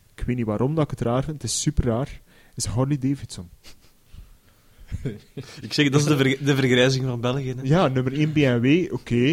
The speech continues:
Speaker 1: Eh, nummer vijf Harley Davidson. Nieuwe inschrijvingen.
Speaker 2: Dus dat zijn nieuwe
Speaker 1: Dat is,
Speaker 2: motto's,
Speaker 1: ik
Speaker 2: echt,
Speaker 1: ga,
Speaker 2: hè?
Speaker 1: inschrijving van nieuwe motorrijwielen.
Speaker 2: Ja, ja, ja. Het is dat,
Speaker 1: Dus
Speaker 2: het is
Speaker 1: het zijn
Speaker 2: niet,
Speaker 1: echt nieuw, hè?
Speaker 2: het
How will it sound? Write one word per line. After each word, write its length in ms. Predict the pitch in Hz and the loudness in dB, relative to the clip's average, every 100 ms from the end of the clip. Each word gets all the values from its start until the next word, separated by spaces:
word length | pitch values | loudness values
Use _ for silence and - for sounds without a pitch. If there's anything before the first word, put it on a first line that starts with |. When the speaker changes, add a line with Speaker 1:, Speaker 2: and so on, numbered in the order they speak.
| 196 | 0
Speaker 1:
Eh, 240 | - 135 120 | -6 -10 -6
nummer 200 | 110 98 | -4 -2
vijf 320 | 135 151 - | 0 0 0
Harley 280 | 131 117 110 | 0 0 0
Davidson. 500 | 127 139 - - - - _ _ _ _ _ - | 0 -2 -6 -16 -18 -20 _ _ _ _ _ 0
Nieuwe 280 | 131 147 - | 6 8 8
inschrijvingen. 720 | 123 - - 92 92 85 104 _ _ _ _ | 2 -4 -8 -8 -8 -12 -16 _ _ _ _
Speaker 2:
Dus 160 | - 101 | -10 -8
dat 100 | 87 | -4
zijn 180 | 95 90 | -4 -2
nieuwe 140 | 92 | 2
Speaker 1:
Dat 80 | 127 | 4
is, 40 | 127 | 4
Speaker 2:
motto's, 220 | 127 90 | 4 2
Speaker 1:
ik 80 | 87 | 0
Speaker 2:
echt, 80 | |
Speaker 1:
ga, 220 | - 90 82 | 0 0 -2
Speaker 2:
hè? 80 | 85 - _ | -10 -20 _
Speaker 1:
inschrijving 840 | 151 165 - 160 151 165 196 156 | 2 4 2 4 4 4 -2 -2
van 200 | 127 117 | -2 -2
nieuwe 480 | 123 131 165 180 185 135 | -2 4 6 6 4 2
motorrijwielen. 1040 | 131 170 127 113 101 110 107 110 101 98 | 0 0 -4 -12 -8 -6 -4 -6 -6 -4
Speaker 2:
Ja, 120 | 101 | -2
ja, 220 | 107 107 107 | -2 -2 -4
ja. 220 | 95 85 _ | -6 -12 _
Het 80 | |
is 120 | 101 95 | -10 -4
dat, 100 | 101 | -2
Speaker 1:
Dus 0 | |
Speaker 2:
het 20 | |
is 80 | 101 | -2
Speaker 1:
het 100 | 95 | -2
zijn 160 | 120 | 0
Speaker 2:
niet, 100 | 120 | 0
Speaker 1:
echt 260 | 131 - 120 | -4 -8 -8
nieuw, 260 | 120 165 120 | -2 0 0
hè? 80 | |
Speaker 2:
het 120 | 170 | -4